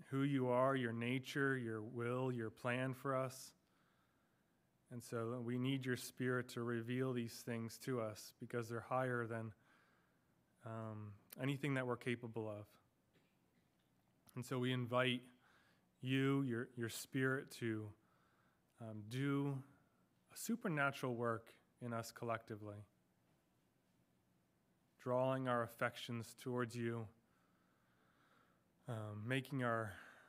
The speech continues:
the old man deader and the new man more alive. And we need your help in that.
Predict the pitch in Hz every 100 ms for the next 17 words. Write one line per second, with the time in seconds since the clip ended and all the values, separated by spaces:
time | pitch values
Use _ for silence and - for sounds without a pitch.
0 | - - - - _ _ - 123 131 147
1 | 139 135 131 127 117 139 165 175 - -
2 | _ _ _ _ _ _ _ _ _ _
3 | 120 113 113 131 127 131 127 120 120 123
4 | 120 104 98 - - _ _ _ _ _
5 | _ _ _ _ _ _ _ _ - -
6 | 117 110 117 117 117 113 101 117 107 110
7 | 101 101